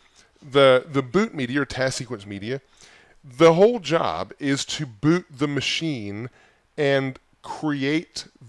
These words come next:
the environment that we need in order to access the config manager infrastructure. So you see here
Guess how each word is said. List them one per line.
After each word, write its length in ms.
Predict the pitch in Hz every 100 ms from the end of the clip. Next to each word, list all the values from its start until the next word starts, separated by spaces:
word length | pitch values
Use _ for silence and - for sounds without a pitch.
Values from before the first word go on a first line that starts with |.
| 107
the 280 | 147 139 131
environment 800 | 117 104 143 160 131 110 104
that 260 | 110 113 113
we 200 | 120 139
need 480 | 147 135 113 98 101
in 220 | - 113
order 280 | 110 117 120
to 160 | 117
access 380 | 107 107 - 107
the 100 | -
config 400 | 117 131 110 104
manager 380 | 95 90 92 -
infrastructure. 580 | 143 147 117 - 90 -
So 140 | -
you 260 | 101 98 147
see 300 | - 185 180
here 380 | 117 101 87